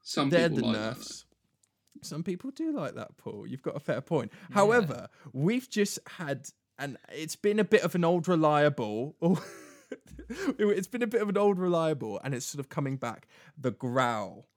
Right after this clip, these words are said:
Speaker 2: The Grau is coming back, apparently. And here's, uh, sorry if I'm talking too much.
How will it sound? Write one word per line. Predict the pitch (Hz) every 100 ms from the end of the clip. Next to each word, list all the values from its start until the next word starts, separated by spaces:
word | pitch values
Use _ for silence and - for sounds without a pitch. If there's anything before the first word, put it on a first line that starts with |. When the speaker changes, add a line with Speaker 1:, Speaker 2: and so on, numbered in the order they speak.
| _ _ _ _ -
Speaker 2:
The | 123
Grau | 117 139 135 131 135 143
is | 143 -
coming | 131 113 110
back, | 110 139 - -
apparently. | 120 - 85 107 107
And | 139
here's, | 143 170 165 165 - _ _ -
uh, | 160
sorry | - 160 143
if | 131
I'm | 107
talking | 117 104
too | 107
much. | 101 98 -